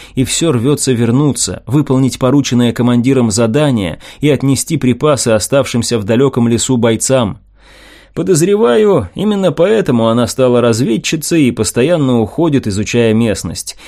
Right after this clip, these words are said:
ищет тот путь, которым мы попали сюда, в этот мир. И знаешь, сержант, я вот почему-то нисколько не сомневаюсь,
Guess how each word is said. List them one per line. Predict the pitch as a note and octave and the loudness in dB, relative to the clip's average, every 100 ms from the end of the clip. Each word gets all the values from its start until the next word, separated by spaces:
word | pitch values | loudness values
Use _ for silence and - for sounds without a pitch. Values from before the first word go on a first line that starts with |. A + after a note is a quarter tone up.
| - | -8
ищет | G#3 F3+ - G2+ - | -2 -2 -2 -8 -2
тот | D3 A2+ | -2 -2
путь, | - F#3+ - | -4 -4 -2
которым | - A#2+ D3 B2+ | -4 0 2 2
мы | C#3 C#3 | 2 0
попали | B2+ D3 C3+ A#2 | 0 2 2 2
сюда, | - B2 C#3 G#2+ F2 | 0 0 2 0 -4
в | G#2+ B2 | -2 -2
этот | A2+ G#2+ | -2 0
мир. | C3 A#2+ F#2 - _ _ _ _ _ _ _ _ | 0 0 -2 -12 _ _ _ _ _ _ _ _
И | C3 | -4
знаешь, | A#2+ G3 A#3+ D3+ | 0 0 0 -2
сержант, | - C3 G#2+ A#2 F#2+ - - _ _ _ | -2 -2 0 -2 -2 -6 -16 _ _ _
я | E3+ | 0
вот | G3 - | 0 -2
почему-то | D3+ - F3 F#3 D3+ | -2 0 0 0 0
нисколько | D#3+ C#3 - B3+ B2 | 0 -2 -2 -4 0
не | A#2+ | 0
сомневаюсь, | G#2 A#2 A#2 A#2+ G3 F3+ A2+ - | 0 0 2 2 2 0 0 -4